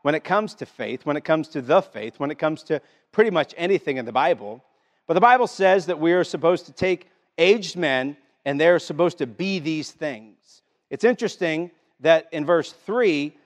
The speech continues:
the aged women are supposed to teach. It doesn't technically say that the aged men are supposed to teach, but,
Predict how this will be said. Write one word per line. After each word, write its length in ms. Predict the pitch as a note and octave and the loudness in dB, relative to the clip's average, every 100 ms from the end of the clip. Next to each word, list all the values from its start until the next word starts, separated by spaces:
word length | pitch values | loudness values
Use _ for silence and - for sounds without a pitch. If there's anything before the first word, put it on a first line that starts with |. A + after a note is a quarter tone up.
| _ _ | _ _
the 220 | C3+ D#3+ | -6 -4
aged 360 | D#3 G3 A#3+ D#3 | 2 2 0 -2
women 260 | F3+ F3+ E3+ | -2 0 0
are 80 | |
supposed 400 | D3+ D#3+ F3+ E3+ | -2 -2 0 0
to 80 | D#3 | -2
teach. 600 | A2+ - C#4 E3 C#3 - _ _ - | -12 -6 -4 -4 -10 -18 _ _ -10
It 120 | C#3 | 0
doesn't 320 | A#3+ G#3 E3+ | 2 0 -8
technically 640 | - C4 - F#3 D#3 D#3 | -2 -2 -2 -10 -8 -8
say 240 | C#3 E3+ D#3+ | -6 -4 -4
that 160 | C#3+ | -4
the 120 | D3 D3 | -6 -4
aged 220 | E3 C3 | -4 -4
men 140 | D#3+ | -4
are 80 | D3+ | -4
supposed 340 | - C3 D3 - | -6 -4 -6 -6
to 60 | |
teach, 400 | - A3+ F3+ - | -12 -8 -8 -8
but, 280 | - D#3 D3 | 0 0 0